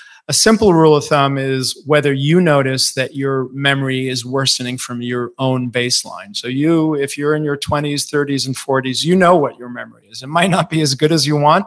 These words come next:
but that's your normal balanced memory forgetting equilibrium. If you then, as you enter your fifties, sixties, and older, notice that your memory is worsening from that baseline,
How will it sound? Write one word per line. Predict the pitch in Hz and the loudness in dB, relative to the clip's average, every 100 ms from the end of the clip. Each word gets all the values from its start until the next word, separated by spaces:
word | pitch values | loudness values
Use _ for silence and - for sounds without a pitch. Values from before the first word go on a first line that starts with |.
| - | -6
but | 131 | -8
that's | - 147 - - | 0 0 0 -2
your | 147 139 | -2 -4
normal | 135 139 143 143 135 - | -2 0 2 2 0 0
balanced | 135 135 135 131 - - | 0 0 0 -4 -6 -4
memory | 143 151 135 123 120 - - - | -2 -2 -2 -6 -10 -18 -20 -12
forgetting | - 143 131 139 135 131 123 _ - _ _ | -6 -4 2 2 2 -4 -8 _ -20 _ _
equilibrium. | 147 131 - 143 180 151 113 104 101 - - - - - - | -10 -10 -4 2 2 2 -2 -6 -12 -16 -20 -18 -20 -20 -8
If | 147 139 | -4 -2
you | 160 | 0
then, | 151 156 160 160 160 - _ _ _ _ | 2 4 4 0 -4 -8 _ _ _ _
as | 143 151 147 | 0 2 2
you | 156 156 | 0 0
enter | 147 147 156 | 0 0 0
your | 147 147 | 0 0
fifties, | - 160 - 156 143 | 0 -2 -2 0 0
sixties, | - 143 - 147 131 | 0 -2 -2 -2 -2
and | 143 | 2
older, | 143 147 147 | 4 4 4
notice | 143 143 143 135 - | 2 2 2 0 0
that | 135 - | -2 0
your | 143 147 135 - | 4 4 4 -2
memory | 139 139 147 151 139 | -2 0 2 2 0
is | 131 123 | -2 -4
worsening | 131 151 233 - 135 113 113 | 2 4 4 2 -2 -6 -10
from | - 123 | -8 -6
that | 117 110 - | -4 -6 -8
baseline, | 107 107 - 95 92 | -8 -6 -6 -8 -14